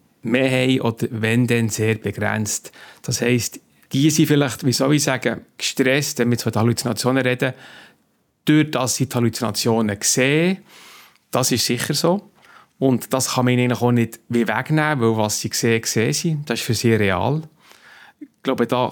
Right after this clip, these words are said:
kann man nicht gross unterstützen, umso mehr, weil sie auch Mühe haben zu verstehen, was man ihnen sagt. Die Angehörigen, ich denke, das ist ähnlich wie bei anderen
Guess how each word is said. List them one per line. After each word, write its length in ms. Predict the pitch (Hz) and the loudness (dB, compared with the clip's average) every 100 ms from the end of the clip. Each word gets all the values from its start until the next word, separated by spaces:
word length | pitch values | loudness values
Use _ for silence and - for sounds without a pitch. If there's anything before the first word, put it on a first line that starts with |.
| - | -2
kann 100 | 131 | 0
man 100 | 113 | 2
nicht 160 | 120 131 | 2 0
gross 420 | 127 127 120 - | 0 2 0 -4
unterstützen, 1040 | - - 127 120 - 139 151 - 165 - - | -6 -2 0 -2 0 0 0 -2 -2 -4 -4
umso 340 | 131 127 120 | -2 0 2
mehr, 180 | 117 113 | 2 2
weil 100 | 113 | 0
sie 180 | 117 110 | 2 2
auch 200 | 113 78 | 2 0
Mühe 360 | 110 117 120 | 0 2 2
haben 160 | 113 110 | 0 -4
zu 100 | - | -6
verstehen, 380 | - - 113 117 | -6 -2 0 2
was 160 | 104 | 0
man 120 | 113 107 | 0 0
ihnen 180 | 104 | 0
sagt. 460 | 92 95 127 147 - - - - - - _ - _ - | -2 -2 -2 -4 -10 -20 -20 -20 -20 -20 _ -20 _ -2
Die 100 | 117 | 0
Angehörigen, 840 | 120 190 190 170 170 165 160 123 - - - - - | 2 0 2 4 4 4 0 -2 -8 -18 -18 -18 -16
ich 120 | - | -6
denke, 260 | 120 120 135 | -4 0 0
das 140 | 127 | 2
ist 60 | 120 | 2
ähnlich 360 | 117 160 147 | 0 0 0
wie 120 | 147 139 | 0 2
bei 120 | 120 | 2
anderen 560 | 104 147 151 143 139 | 2 2 2 0 -2